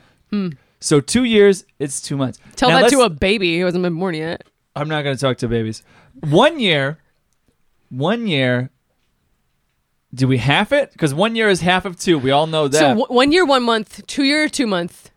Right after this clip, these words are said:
Speaker 2: That's what I'm
Speaker 1: Three,
Speaker 2: asking. Is
Speaker 1: three year, three month,
Speaker 2: <laughs> Stop
Speaker 1: four
Speaker 2: it.
Speaker 1: years, a leap month. So
Speaker 2: You're
Speaker 1: you
Speaker 2: just
Speaker 1: do fi-, you go right to
Speaker 2: saying
Speaker 1: five.
Speaker 2: words.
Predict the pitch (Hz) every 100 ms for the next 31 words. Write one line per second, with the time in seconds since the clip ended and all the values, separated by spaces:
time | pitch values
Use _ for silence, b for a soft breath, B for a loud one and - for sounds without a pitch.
0 | _ _ 143 190 202 196 277 330 330 208
1 | 285 349 330 262 240 226 233 - _ _
2 | _ _ _ _ _ _ _ - 220 220
3 | 254 214 170 170 - - - 156 - 202
4 | 294 311 269 233 233 233 214 269 202 170
5 | 175 - - 175 202 - 254 220 220 226
6 | 214 208 202 214 196 220 180 202 175 156
7 | 175 170 170 127 110